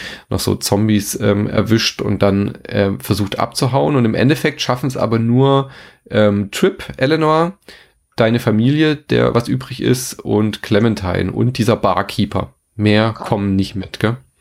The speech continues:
Speaker 2: Genau, Con-, äh, Conrad heißt er, glaub ich.
Speaker 1: Genau, Conrad.
Speaker 2: Ja.
Speaker 1: Und witzigerweise war der Typ, den wir laufen haben lassen, den sieht man noch, wie er noch, ähm, von der New Frontier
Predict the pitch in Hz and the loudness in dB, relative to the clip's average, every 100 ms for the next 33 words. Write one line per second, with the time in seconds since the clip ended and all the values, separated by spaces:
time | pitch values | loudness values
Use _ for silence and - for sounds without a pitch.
0 | - 185 175 165 - 196 190 - 175 170 | -18 -12 -10 -10 -6 -4 -4 -8 -10 -10
1 | - 185 175 160 175 - 202 190 160 160 | -8 -8 -8 -10 -16 -18 -18 -14 -14 -14
2 | - - _ _ _ - 101 87 - 98 | -20 -20 _ _ _ -2 -2 -2 -6 -10
3 | 95 - - - _ 123 131 131 147 117 | -10 -12 -14 -20 _ 0 0 0 0 2
4 | 131 147 131 120 117 - - 127 113 104 | 2 2 2 0 0 -2 2 4 4 4
5 | 156 185 156 117 110 107 139 127 127 127 | 2 0 0 2 2 0 2 2 2 2
6 | 135 131 113 101 107 101 101 95 87 95 | 0 2 2 0 2 2 2 0 -2 -2
7 | 92 90 85 - - 104 95 95 104 104 | -2 -4 -8 -12 -2 0 2 2 2 0
8 | - 98 - 110 95 | 0 -2 2 2 2